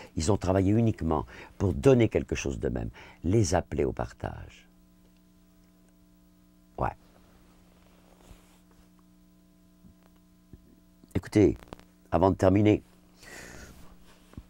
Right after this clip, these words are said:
je fais un article à jour, je vous le dis de mémoire. Comment, et je termine par là,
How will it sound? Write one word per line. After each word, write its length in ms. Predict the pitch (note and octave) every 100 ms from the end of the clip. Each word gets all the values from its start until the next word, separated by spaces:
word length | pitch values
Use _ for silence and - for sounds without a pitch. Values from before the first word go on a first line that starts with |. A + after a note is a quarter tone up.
| -
je 140 | F2+ - -
fais 140 | - C3
un 180 | A#2
article 360 | G#2+ - B2+ G2+
à 40 |
jour, 160 | F#2+ B2+
je 80 | G2
vous 80 | G#2+
le 60 |
dis 100 | B2
de 60 | A2+
mémoire. 420 | G2 E2+ B1+ B1+ - _ _ _ - - - - - - - - - - _ -
Comment, 380 | E3 D3+ A2
et 60 | -
je 100 | -
termine 220 | F#2 E2+
par 100 | C#2+
là, 100 | C2+